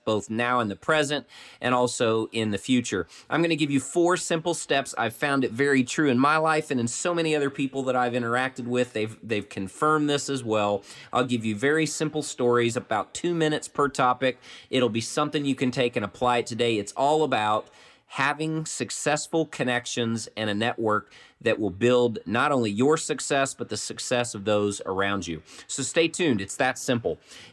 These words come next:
And while I am giving you this, I want you to think about how you can apply this. Do you apply this?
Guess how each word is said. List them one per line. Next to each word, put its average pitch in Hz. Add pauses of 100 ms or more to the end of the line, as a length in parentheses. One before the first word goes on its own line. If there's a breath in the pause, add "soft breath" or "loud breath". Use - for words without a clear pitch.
And 143
while 180
I 170
am 143
giving 156
you 120
this, 110
I 147
want 156
you 151
to 127 (180 loud breath)
think 208
about 131
how 143
you 131
can 120 (280 soft breath)
apply 135
this. 90 (360 soft breath)
Do 190
you 123
apply 80
this? -